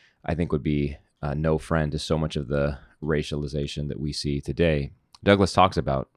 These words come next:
you know, what to a slave who's enslaved today, as he's writing, does the Fourth of July mean? And really it means,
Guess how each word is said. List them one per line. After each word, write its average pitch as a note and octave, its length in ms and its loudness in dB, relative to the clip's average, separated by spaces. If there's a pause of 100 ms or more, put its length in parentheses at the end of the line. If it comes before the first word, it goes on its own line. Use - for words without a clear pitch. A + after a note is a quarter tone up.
(320)
you E2 80 -6
know, D2+ 120 0
what D#2 140 2
to E2 120 0
a D2+ 80 2
slave D2 380 0
who's C#2+ 120 -2
enslaved D#2 360 -2
today, D#2+ 520 2
as A#1 160 -4
he's C#2 160 -2
writing, C#2+ 400 0 (480)
does G#2 120 2
the G#2 80 6
Fourth G#2 240 6
of G2 60 2
July G2 180 6
mean? F#2 240 4
And D#2 100 4
really E2 220 4
it D2 80 2
means, D#2 580 -2